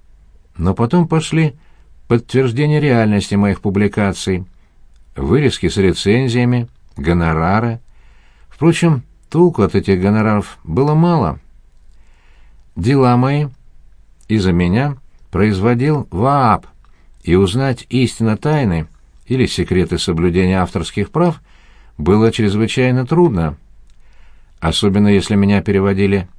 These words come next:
в кап-странах. Контракты с издателями тех стран в руки мне не давали, а лишь показывали на расстоянии. Вроде как бы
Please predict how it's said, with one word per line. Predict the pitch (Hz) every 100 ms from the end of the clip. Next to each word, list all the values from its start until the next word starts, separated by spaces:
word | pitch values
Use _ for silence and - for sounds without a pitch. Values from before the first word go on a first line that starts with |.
| -
в | -
кап-странах. | 113 104 - 131 120 87 - - - - - - - - - - - -
Контракты | 110 139 170 175 - 139
с | 151
издателями | 131 139 135 139 135 127
тех | 135 131
стран | - 160 156 - - - -
в | 71 80
руки | 135 160 87
мне | 82 92
не | 87
давали, | 85 95 95 139 139 127 - - - - -
а | -
лишь | 110 104
показывали | - 117 127 117 98 110 107
на | 113
расстоянии. | 113 - 139 107 85 76 76 - - - - - - -
Вроде | 76 87 104 104 98
как | 113 92
бы | 104 101